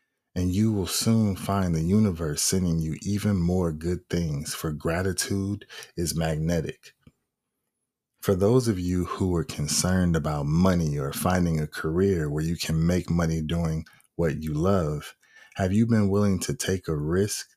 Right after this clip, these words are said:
to do what you love? Have you been willing to trust the universe to give the opportunity to you? And even more, are you prepared to handle the money when it comes? Do you feel you deserve it?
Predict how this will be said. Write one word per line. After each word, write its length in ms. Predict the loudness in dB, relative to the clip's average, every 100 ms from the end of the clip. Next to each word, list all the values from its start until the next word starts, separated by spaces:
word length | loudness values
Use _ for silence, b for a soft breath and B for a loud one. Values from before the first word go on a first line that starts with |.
| _
to 100 | -4
do 180 | 0 2
what 240 | 0 -2 -2
you 80 |
love? 500 | -2 -2 -4 -6 -14 _ _ _ _ _ _ _ -6
Have 140 | 0 2
you 120 | 4
been 220 | 4 6
willing 320 | 6 6 4
to 140 | 0 -4
trust 460 | -2 0 0 0
the 60 | -2
universe 640 | 0 2 0 0 -4 -4 -4
to 180 | -4 -4
give 360 | 0 2 2
the 120 | 0 -2
opportunity 840 | -2 -4 -4 2 4 4 0 -4
to 160 | -4
you? 220 | -6 -6 -10 -18 _ _ _ B B B
And 140 | 2
even 280 | 4 4 2
more, 600 | 2 4 4 2 -2 -6 -18 _ -4
are 100 | -2
you 180 | 0
prepared 600 | -2 -6 -4 0 2 2
to 120 | 0 -4
handle 540 | -2 2 2 2 0
the 100 | 0
money 420 | 2 4 2 0
when 180 | -2 -2
it 140 | -2 -4
comes? 640 | 0 0 0 -6 -8 -8 _ _ _ _ _ _ _ _
Do 100 | -4
you 180 | 0 0
feel 260 | 0 0 2
you 140 | 2
deserve 540 | 0 -2 0 0 -2
it? 120 | -6